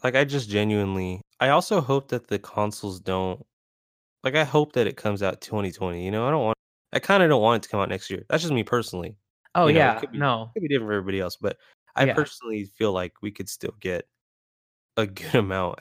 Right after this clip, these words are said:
Speaker 1: out of what we
Speaker 2: Yeah.
Speaker 1: have right now.
Speaker 2: I don't think we've hit the ceiling yet on these consoles, which is the,
Speaker 1: Yeah.
Speaker 2: the issue. So, I mean, you look back at the PlayStation three generation, um, near the end, you got The Last of Us, right? That game
Speaker 1: Mm-hmm.
Speaker 2: really pushed the hardware.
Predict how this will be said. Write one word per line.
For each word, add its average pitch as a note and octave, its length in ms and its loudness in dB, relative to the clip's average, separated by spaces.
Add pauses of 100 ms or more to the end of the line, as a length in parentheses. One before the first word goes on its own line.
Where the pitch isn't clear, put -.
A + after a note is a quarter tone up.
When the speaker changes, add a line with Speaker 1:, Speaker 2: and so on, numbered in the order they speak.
Speaker 1:
out G2 100 0
of F#2 200 -8
what F#3+ 200 0
we B3+ 100 4
Speaker 2:
Yeah. B2+ 140 4
Speaker 1:
have F2+ 100 -8
right F2 160 -8
now. F2 240 -6
Speaker 2:
I F#3+ 80 0
don't A3 240 0
think A3 200 -2
we've F3+ 180 -2
hit G3 240 -2
the C3+ 100 2
ceiling D#3+ 520 -2
yet A2+ 180 2
on A#2+ 160 -4
these - 400 -10
consoles, D3+ 520 0
which B2 200 -4
is F#2 180 0
the, A#2+ 220 0
Speaker 1:
Yeah. F2+ 120 -14
Speaker 2:
the C3 160 -12
issue. C3+ 380 -4
So, A#2+ 400 0 (260)
I C#3+ 100 2
mean, D#3+ 180 0
you E3+ 160 4
look F3+ 180 0
back C#3 260 4
at B2+ 100 0
the A#2+ 120 0
PlayStation C3 640 0
three C#3 200 0
generation, A2+ 720 -2 (320)
um, B2 240 2
near D3 180 6
the C3 160 2
end, C3 240 2
you C#3+ 100 2
got C#3 200 4
The A#2+ 80 0
Last A#2 340 2
of G#2 120 -6
Us, F2+ 220 -12
right? A#2+ 260 2
That C3+ 180 2
game C3+ 180 2
Speaker 1:
Mm-hmm. A2 220 -2
Speaker 2:
really E3 400 4
pushed - 520 -4
the C3 120 4
hardware. A#2 560 2